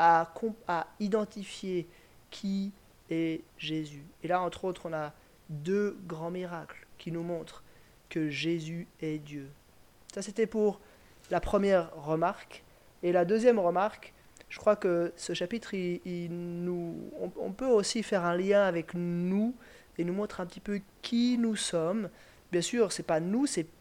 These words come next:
Pierre qui, dans la barque, demande à aller voir Jésus et puis qui sort de la barque et puis Jésus qui lui fait ce reproche, hein, « Homme de f-, peu de foi, pourquoi as-tu douté ? »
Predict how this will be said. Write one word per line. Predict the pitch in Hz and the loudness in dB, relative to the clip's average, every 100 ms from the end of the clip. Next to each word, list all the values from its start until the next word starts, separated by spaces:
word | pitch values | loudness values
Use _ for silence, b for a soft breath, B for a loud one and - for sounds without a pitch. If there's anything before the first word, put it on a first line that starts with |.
| - | -16
Pierre | - - 196 208 233 220 160 - - b b b - | -12 0 4 6 6 6 2 -2 -18 b b b -14
qui, | 175 | -4
dans | 165 180 | 0 0
la | 160 | 2
barque, | 180 170 | 0 -2
demande | 165 175 185 | -4 -2 0
à | 170 | 2
aller | 160 165 170 | 0 0 -4
voir | 151 170 165 | 0 0 0
Jésus | 160 160 156 180 202 | -2 -6 -6 -8 -8
et | 170 | -8
puis | 165 | -12
qui | 156 | -10
sort | 160 - 196 175 | -6 0 0 0
de | |
la | 165 151 | -2 0
barque | 160 165 - | 0 -2 -6
et | 160 | -14
puis | - 165 170 170 | -12 -10 -8 -8
Jésus | 156 165 170 | -6 -6 -6
qui | 170 | -10
lui | 160 | -12
fait | 156 170 | -8 -6
ce | 160 160 | -4 -6
reproche, | 151 170 - 277 233 190 | -2 -4 0 0 0 2
hein, « | 202 202 B B B - | 4 2 B B B -2
Homme | 165 170 | -2 0
de | 165 | -4
f-, | - 175 | -6 -6
peu | - 185 | 0 2
de | 165 | 0
foi, | 156 - 170 170 | -2 2 2 2
pourquoi | 175 - - 180 180 - | -4 -6 2 4 4 2
as-tu | 165 160 - - 180 180 B B B - | -2 -2 -10 -8 -6 -8 B B B -14
douté ? » | 151 175 180 - 175 | -8 -8 -8 -6 -6